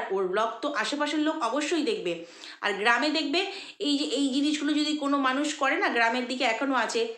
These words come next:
কোনো, আহ, মেয়ে খুব ভালো, আহ, মানে, কি বলবো, হাই র্যাঙ্কে চাকরি করে, আহ, তাকে যেন না সবাই কি না কি ভাবে একটা, আহ, কোনো মেয়ে যদি খুব ভালো রেজাল্ট করে, সেখানেও এরকম তাই।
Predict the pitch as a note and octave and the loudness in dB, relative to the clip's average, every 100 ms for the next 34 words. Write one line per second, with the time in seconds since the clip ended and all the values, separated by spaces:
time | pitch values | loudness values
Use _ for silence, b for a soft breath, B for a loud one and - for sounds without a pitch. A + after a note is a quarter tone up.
0 | - - C4 C4+ C#4 C#4 B B B B | -10 -4 -2 0 -2 -6 B B B B
1 | G3+ G3+ G3+ G3+ G3 A#3+ C#4 B3+ B3+ - | 0 2 2 2 0 2 2 0 -4 -10
2 | - F4 C4+ A#3+ A#3+ C4 C4+ B3+ - E3+ | -6 -2 0 2 4 4 4 2 -2 -2
3 | G3 G3 G#3+ A3+ B3 A#3 G#3+ A3 A#3+ A#3+ | -2 0 0 0 0 0 0 2 2 2
4 | A#3+ B3 A#3 G#3 A#3+ A#3+ A#3+ B3+ - B | 0 0 0 0 0 2 0 0 -6 B
5 | B B B A3 A3 A3 - B3+ C4 D4+ | B B B 2 2 0 0 0 2 2
6 | D#4 F#4 A4 D4 C4+ C#4+ C#4+ - - _ | 2 4 2 2 0 0 -2 -8 -20 _
7 | - G4 F#4+ G4+ G4 D#4+ A#3+ G3 F#3 E3 | -10 -4 2 2 2 2 2 2 2 0
8 | - D#3+ - B B B B - A3+ A3+ | -6 -8 -8 B B B B 2 4 4
9 | D#4 D4+ D4+ C#4 C#4 C#4+ C#4 C#4 - F4+ | 2 4 4 2 2 2 2 0 0 0
10 | F#4 - - C4+ D4+ D4 C4 B3+ C4+ B3+ | 0 -2 -2 0 2 4 4 2 0 2
11 | C4 C#4+ C#4+ - C4 C#4 C#4+ C#4+ C#4+ A#3 | 0 0 -2 -6 -2 0 2 0 0 0
12 | A#3 A3+ G#3 G#3 | 2 0 0 -2